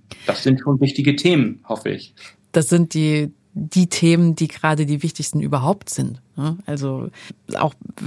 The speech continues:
Speaker 2: weil Sie gerade Klimawandel angesprochen haben, auch das ist ja eine Thematik, ne, die auch sich erst in den letzten Jahrzehnten manifestiert hat.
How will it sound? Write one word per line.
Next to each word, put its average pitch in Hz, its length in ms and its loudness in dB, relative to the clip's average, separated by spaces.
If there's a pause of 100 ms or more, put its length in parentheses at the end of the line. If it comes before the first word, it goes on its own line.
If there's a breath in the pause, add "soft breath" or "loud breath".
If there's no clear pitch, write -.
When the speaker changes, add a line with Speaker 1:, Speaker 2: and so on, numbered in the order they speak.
(140)
Speaker 2:
weil 156 180 2
Sie 143 80 -4
gerade 143 240 -2
Klimawandel 165 560 4
angesprochen 156 640 0
haben, 147 220 2
auch 160 160 -2
das 175 240 0
ist - 140 -4
ja 247 80 2
eine 175 120 4
Thematik, 147 680 0
ne, 185 120 2
die 160 300 0 (100)
auch - 260 0
sich - 300 0
erst 156 200 0
in 156 80 2
den 151 120 2
letzten 151 320 0
Jahrzehnten 143 520 0
manifestiert 135 720 -2
hat. 123 140 -4